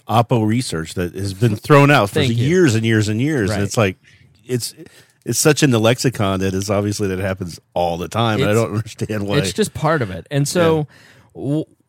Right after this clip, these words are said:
Speaker 2: nothing happened with that meeting. And so often in so much of the reporting, you just go, "What is C N N talking about?"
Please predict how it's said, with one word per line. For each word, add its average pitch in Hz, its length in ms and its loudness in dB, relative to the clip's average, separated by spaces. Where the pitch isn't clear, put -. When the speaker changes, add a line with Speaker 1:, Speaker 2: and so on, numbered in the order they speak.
Speaker 2:
nothing 214 440 -2
happened 175 440 -2
with 110 100 -2
that 113 140 -2
meeting. 113 280 -2
And 127 80 0
so 233 260 2
often 139 460 0
in 117 140 -2
so 156 160 0
much 165 180 -2
of 156 60 -2
the 131 100 2
reporting, 170 400 -2
you 143 100 -2
just 135 180 -4
go, 135 100 0
"What 165 140 2
is 214 100 2
C 190 160 -4
N 160 80 0
N 135 100 -2
talking 135 400 -2
about?" 95 300 -10